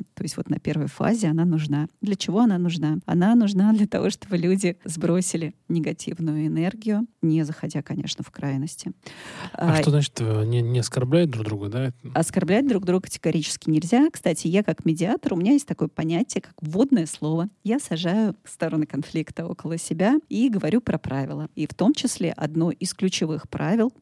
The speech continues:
Speaker 1: это уважительное отношение друг к другу. И при этом они, например, не имеют права друг друга перебивать.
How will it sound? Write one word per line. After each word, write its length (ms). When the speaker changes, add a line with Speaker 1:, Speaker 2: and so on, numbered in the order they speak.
Speaker 1:
это 300
уважительное 880
отношение 640
друг 220
к 40
другу. 480
И 100
при 180
этом 320
они, 220
например, 540
не 140
имеют 300
права 320
друг 240
друга 220
перебивать. 720